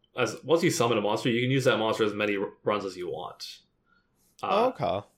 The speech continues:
Speaker 1: and then the monsters from previous runs that you've created, you use two of them to, like, infuse, uh, your new monster that you're try-, starting to raise with, like, stats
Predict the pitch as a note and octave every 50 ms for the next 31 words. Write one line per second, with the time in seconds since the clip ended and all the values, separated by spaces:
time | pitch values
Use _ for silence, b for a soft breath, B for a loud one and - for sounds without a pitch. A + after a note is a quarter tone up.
0 | _ - B2+ A2 A2+ A2+ A2+ A2 A2 A2 A2 A2+ A2+ G#2+ - - A2+ A2+ A2+ A2
1 | G#2+ A#2 A2+ A#2 - - B2 G#2+ - - A2+ G#2 - - A#2 A2+ A2+ A#2+ A#2 -
2 | - A#2+ A#2 A2+ G#2+ A2+ G#2+ A2 A2 A2 A2 G#2+ - - _ _ _ _ _ _
3 | _ - - - A2 B2 C3 C3+ A#2+ A2 G#2 G2+ G#2 G#2 G#2 G2+ G#2 A2 - -
4 | - A2+ A2 G#2 G2 F#2+ - - - - B2+ B2+ B2+ B2 A#2+ B2 B2+ C3+ C3+ C3
5 | B2+ A#2+ B2 - _ _ _ _ _ _ _ _ _ _ _ _ _ _ - -
6 | - - G#2+ G#2 G2+ G2 G2+ G2 G2 F#2+ F#2+ F#2+ F#2+ - - A2 A2+ G#2 - -
7 | - A#2 A2 A2 G#2+ A2 A2 A2 - - - - - - - G#2 F#2+ F2+ F2+ F2+
8 | F2 F2+ F#2 - - _ _ - - G#2 G#2 G#2+ A2 G#2+ G#2 G#2 G#2 G2+ - -
9 | - G#2 G#2 G2 F#2 F#2+ G2 G2 - - G#2 G2+ - - - - G#2 G2+ G2 F#2+
10 | F#2 F#2 F#2+ G2 G2+ G2 F#2+ - - - - b b b b b b b b b
11 | A2 G#2 G#2 G2+ G2 G2 - - - - - F#2+ F#2+ F#2 F#2 - - - _ _
12 | _ _ _ _ - - - - G2+ G2 G2 G2 G2 - - - - - -